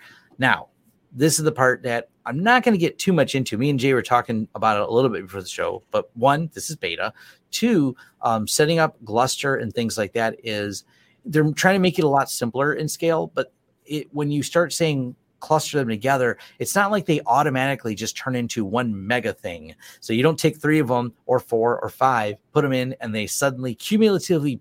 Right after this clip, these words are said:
pool their powers together to create your super server with redundancy across there. There's a lot that goes on within doing that. There's also a performance hit. You don't scale up the performance that easily because now you're relying a lot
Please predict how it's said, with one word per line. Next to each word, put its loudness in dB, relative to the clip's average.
pool 2
their 2
powers -2
together 0
to -4
create -2
your -8
super -2
server -4
with -6
redundancy -6
across -4
there. -4
There's 4
a 4
lot 2
that 2
goes 2
on -2
within -6
doing 0
that. -10
There's 2
also 2
a -6
performance -4
hit. -2
You -6
don't 0
scale -2
up -4
the -8
performance -2
that -4
easily -4
because -4
now 2
you're 0
relying 0
a -2
lot 0